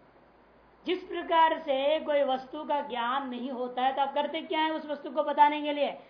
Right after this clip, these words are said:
आदमी को समझाएंगे शब्दों के द्वारा, तो उसके अकल में नहीं जाता है, तो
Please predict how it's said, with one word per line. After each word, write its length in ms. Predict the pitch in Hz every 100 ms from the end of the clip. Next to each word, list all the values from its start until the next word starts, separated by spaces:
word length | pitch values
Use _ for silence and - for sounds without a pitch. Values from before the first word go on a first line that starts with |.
| - -
आदमी 360 | 226 247 294 302
को 240 | 311 311
समझाएंगे 600 | 294 269 262 262 294 285 277
शब्दों 420 | 269 - 285 285
के 120 | 262
द्वारा, 300 | 254 269 277
तो 120 | 277
उसके 160 | 254 262
अकल 280 | 240 254 277
में 80 |
नहीं 220 | 262 262 277
जाता 260 | 277 277
है, 80 | 277
तो 120 | 320